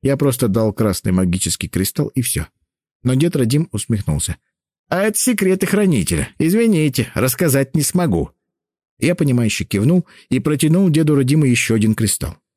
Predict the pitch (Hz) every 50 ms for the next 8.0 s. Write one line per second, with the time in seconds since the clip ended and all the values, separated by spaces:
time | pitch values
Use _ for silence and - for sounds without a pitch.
0 | _ _ - - 151 170 - 147 - - 151 123 - 135 131 131 135 123 - 147
1 | 147 - - 131 90 76 - 82 80 - _ _ - 113 110 104 107 120 120 117
2 | 104 92 107 101 - - 113 107 92 87 90 120 143 139 117 82 80 82 80 -
3 | - 87 80 73 73 71 76 - _ _ _ _ _ _ - 123 147 185 190 160
4 | - - - 208 175 - - 80 82 85 90 90 - _ _ _ _ _ _ _
5 | - 90 87 110 110 - - 180 - - 120 101 101 95 92 87 85 85 90 95
6 | 95 - - - 76 71 69 - - - _ _ _ _ _ _ _ - - 170
7 | 180 160 139 139 139 139 131 123 110 104 101 95 101 107 - - - - -